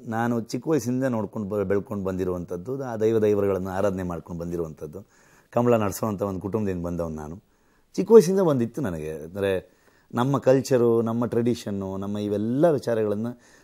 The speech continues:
ಸಿನಿಮಾದಲ್ಲಿ ತರಬೇಕಲ್ಲ ಅನ್ನೋ ಥರದೊಂದು ಯೋಚನೆ. Mostly ಇದು, ಈ ಕತೆ ಒಂದು ಐಡಿಯಾ ಕ್ಲಿಕ್ ಆಗಬೇಕಲ್ಲ, ಒಂದು ಕ್ರ್ಯಾಕ್ ಆದಾಗ ಬಂದು ಆಟೋಮೆಟಿಕ್ಲಿ ನಾನು ಇಡೀ ಮೂವತ್ತೊಂಬತ್ತು ವರ್ಷ ಜರ್ನಿ ಬಂದು ಕೂತ್ಕೊಂಡ್ಬಿಡುತ್ತೆ ಅದ್ರ ಮೇಲೆ.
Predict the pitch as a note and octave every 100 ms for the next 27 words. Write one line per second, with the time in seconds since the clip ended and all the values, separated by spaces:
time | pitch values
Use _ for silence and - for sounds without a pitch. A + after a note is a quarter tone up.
0 | - E3+ F#3 F#3+ D#3 A2+ G#2+ G#2 F#2 E2+
1 | D#2+ D2+ D2+ C#2+ D2+ D2+ D2+ D#2+ - D#2
2 | - _ _ _ - - - C#3+ F3+ F3
3 | F3+ E3 C#3+ C#3+ C#3+ C#3+ C#3 C#3 G#3+ F#3+
4 | - - D3+ D#3+ D#3+ D#3 C#3 C#3+ E3+ D#3
5 | D3 C3+ G#2+ D#2+ D#2+ F2 G2+ G#2+ - C#3
6 | D3+ C#3 B2 A#2 A2+ A2 G#2+ A2 G2+ F#2+
7 | _ _ - - B2 F3 F#3 E3 D#3 E3+
8 | D3 B2+ B2+ D#3 F3 G3 D#3 E3 E3 D3+
9 | D3 B2+ C3+ B2 A2 A#2+ C3+ A#2+ A2 G#2
10 | G2+ D#2 D2+ D#2 D2+ D2+